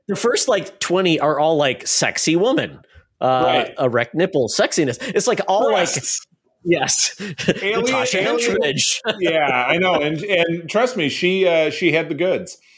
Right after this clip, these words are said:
Speaker 2: Without a doubt. So, oh, this was fun. This was good. So everybody walks away a winner. Everybody's
Speaker 1: Wow.
Speaker 2: happy.
Speaker 1: Yeah, we have to go a little deeper next time because, man, these were, uh,
Speaker 2: Yeah.
Speaker 1: I mean,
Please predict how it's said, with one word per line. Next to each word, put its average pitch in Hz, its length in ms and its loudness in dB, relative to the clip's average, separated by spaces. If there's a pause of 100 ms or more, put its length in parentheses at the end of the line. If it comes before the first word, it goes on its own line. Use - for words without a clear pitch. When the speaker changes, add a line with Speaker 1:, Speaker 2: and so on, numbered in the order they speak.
(380)
Speaker 2:
Without 139 480 2
a 143 60 4
doubt. 107 420 -2 (100)
So, 165 300 2
oh, 370 240 2
this 339 140 0
was 381 160 0
fun. 285 500 2
This 226 200 -2
was 208 100 -4
good. 247 340 0
So 202 300 -2 (300)
everybody 247 420 2
walks 185 340 2
away 143 200 2
a 131 80 2
winner. 95 500 -10
Everybody's 143 1040 2
Speaker 1:
Wow. 147 300 2
Speaker 2:
happy. 117 60 -2
Speaker 1:
Yeah, 151 200 2
we 147 80 2
have 202 120 -2
to 185 100 0
go 185 60 2
a 175 40 2
little 165 220 2
deeper 156 320 0
next 117 220 0
time 110 120 0
because, 107 240 -4
man, 120 220 -2
these 123 240 -4
were, 135 240 2
uh, 120 240 4
Speaker 2:
Yeah. 135 200 0
Speaker 1:
I 170 40 2
mean, 151 260 0